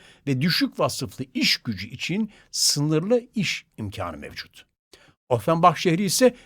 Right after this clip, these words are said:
düşük vasıflı iş gücü, geçici istihdam, taşeronluk ve u-, uzun süreli işsizlikle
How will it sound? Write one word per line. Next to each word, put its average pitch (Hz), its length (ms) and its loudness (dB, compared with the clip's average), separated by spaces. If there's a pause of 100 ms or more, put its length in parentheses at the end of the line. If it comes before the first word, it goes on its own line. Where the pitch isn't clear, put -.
(140)
düşük 214 320 -2
vasıflı 104 560 -4
iş 185 200 -2
gücü, 226 340 2 (280)
geçici 143 400 -2
istihdam, 208 720 2 (300)
taşeronluk 165 760 0 (180)
ve 151 40 -4
u-, 151 160 -4 (200)
uzun 151 380 6
süreli 120 560 -4
işsizlikle 185 800 -2